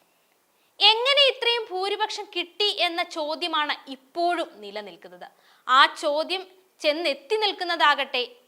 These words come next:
ഇ വി എം അട്ടിമറിയിലേക്കും. വോട്ടിംഗ് അട്ടിമറിച്ച്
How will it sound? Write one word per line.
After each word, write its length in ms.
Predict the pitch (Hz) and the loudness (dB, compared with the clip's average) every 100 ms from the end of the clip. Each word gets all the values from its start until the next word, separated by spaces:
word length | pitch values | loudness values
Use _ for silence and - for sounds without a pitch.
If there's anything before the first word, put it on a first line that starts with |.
| - | -12
ഇ 280 | 285 320 320 | -6 -4 -2
വി 120 | 330 | 0
എം 280 | 330 320 311 - | 2 0 -4 -12
അട്ടിമറിയിലേക്കും. 960 | 220 - - 277 226 196 185 180 - - _ _ _ _ _ _ _ _ _ _ 339 | -14 -12 -10 -8 -8 -12 -16 -20 -20 -20 _ _ _ _ _ _ _ _ _ _ 4
വോട്ടിംഗ് 600 | 392 466 494 571 539 508 | 8 8 6 4 4 4
അട്ടിമറിച്ച് 440 | 494 466 440 | 2 2 0